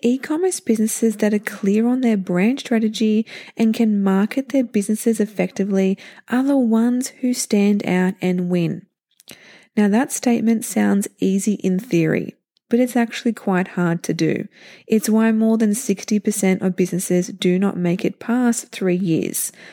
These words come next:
But the good news is that these are all skills that you can learn, and knowledge is power, and when you know better, you can do better.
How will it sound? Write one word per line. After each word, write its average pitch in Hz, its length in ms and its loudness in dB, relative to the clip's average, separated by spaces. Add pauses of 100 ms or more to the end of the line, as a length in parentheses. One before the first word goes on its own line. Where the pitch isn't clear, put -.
(140)
But 254 140 -2
the 254 80 2
good 254 240 0
news 302 340 0
is 185 360 0 (300)
that 254 220 -2
these 262 260 0
are 285 80 -2
all 247 220 0
skills 202 580 0
that - 160 -2
you 180 180 0
can 190 260 -2
learn, 160 400 -2 (340)
and 185 240 0
knowledge 214 400 2
is 285 160 0
power, 208 640 0
and 202 220 0
when 214 140 2
you 233 120 2
know 226 340 2
better, 180 520 0
you 185 160 0
can 196 300 -2
do 175 240 2
better. - 420 -2